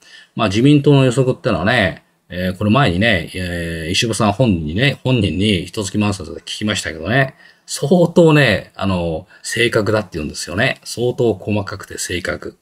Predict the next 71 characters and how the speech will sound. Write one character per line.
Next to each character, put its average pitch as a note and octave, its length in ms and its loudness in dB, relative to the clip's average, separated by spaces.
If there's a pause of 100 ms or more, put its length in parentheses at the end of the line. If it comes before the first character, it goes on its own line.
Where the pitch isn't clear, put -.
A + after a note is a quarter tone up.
(240)
ね。 G#2+ 240 -2 (420)
で、 A2+ 100 -4
そ C#3 120 4
の D3+ 100 8
自 A2 160 4
民 D3+ 180 6
党 D3 140 4
の C#3+ 140 8
よ-、 C3+ 180 4
ね、 B2 320 2
予 G#2 180 2
測 A#2+ 300 2
調 B2+ 200 2
査 F#2+ 100 -6
が - 120 -12
で - 60 -14
す - 160 -10
ね、 E2 220 -6 (200)
非 F#2+ 180 -10
常 - 320 -6
に C3 100 -2
厳 G#2+ 280 -4
し A2+ 180 0
い E2+ 100 0
ん C#2+ 40 -8
で - 80 -14
す - 160 -10
よ - 80 -16
ね。 G#2+ 360 0
非 - 140 -14
常 G#2 140 -2
に G2 80 0
厳 G2 180 -4
し - 240 -6 (440)
い。 G#2 120 -8
一 G2 120 -4
番 A2 120 0
最 G2+ 160 2
初 F#2+ 80 0
に F2 60 -2
紹 F2+ 200 -2
介 F2+ 180 -2
し - 80 -6
た G2+ 60 -4
よ E2 140 -2
う C#2+ 40 -10
に D#2+ 60 -10
ね。 A#2 280 -4 (340)
な C3+ 120 2
の G#2+ 120 2
で、 G#2 360 2 (440)
え F2+ 320 0
ー、 - 40 -14
こ G2 80 -4
れ G2+ 60 0
は G#2 80 2
ね、 F#2 260 -4 (140)
政 C3+ 400 -2
権 C3+ 220 4
交 A#2+ 300 0
代 E2 180 -2
の E2 140 -6
可 - 220 -6
能 G2+ 260 2
性 G2+ 260 -2
も A#2 280 0 (180)
な B2+ 260 2
く F#3 180 4
は G2+ 160 4
な F2 180 0
い - 80 -10